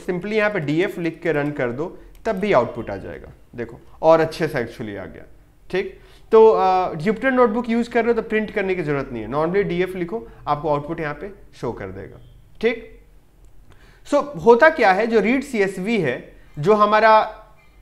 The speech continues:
मैं एक बार अपने फाइल को ओपन कर लेता हूँ यहाँ पे, ये जो रीड सीएसवी फाइल है मैं इसको ओपन करता हूँ। ये जो हमारा फाइल है, रीड सीएसवी ऑटोमेटिक पहले रो को वो क्या करता है, डेटा फ्रेम का हेडिंग बना देता है।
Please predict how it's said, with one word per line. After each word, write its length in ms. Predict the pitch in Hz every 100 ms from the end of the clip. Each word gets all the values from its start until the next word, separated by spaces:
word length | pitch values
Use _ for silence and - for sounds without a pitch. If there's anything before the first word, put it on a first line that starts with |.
| _ _
मैं 260 | 165 165 165
एक 140 | 165
बार 140 | 165 170
अपने 120 | 175
फाइल 260 | 170 160 185
को 120 | 175
ओपन 220 | 151 180
कर 160 | 170 120
लेता 280 | 113 110
हूँ 180 | 120 123
यहाँ 200 | 120 117
पे, 220 | 113 156
ये 60 | -
जो 140 | 131
रीड 200 | 127 147
सीएसवी 380 | 147 143 135 143
फाइल 220 | 135 131
है 60 | 131
मैं 120 | 131
इसको 180 | 131 135
ओपन 220 | 117 127
करता 320 | 120 110 101
हूँ। 200 | 110 160 - - - - -
ये 120 | 208 226
जो 120 | 262
हमारा 280 | 240 247 233
फाइल 400 | - 170 226 175
है, 160 | 127 147 - - - - _ - _ _ -
रीड 340 | 165 285 294
सीएसवी 500 | 294 240 233 - 269
ऑटोमेटिक 720 | 208 208 220 220 220 277 277 - - -
पहले 380 | 190 202 254
रो 180 | 247 214
को 160 | 208 208 240 247 - - - -
वो 380 | 190 190 - -
क्या 120 | 208
करता 320 | 214 226 226
है, 100 | 247
डेटा 260 | 196 180 202
फ्रेम 240 | 196 196
का 100 | 196
हेडिंग 280 | 156 139 170
बना 160 | 170 170
देता 260 | 170 170 180
है। 260 | 196 208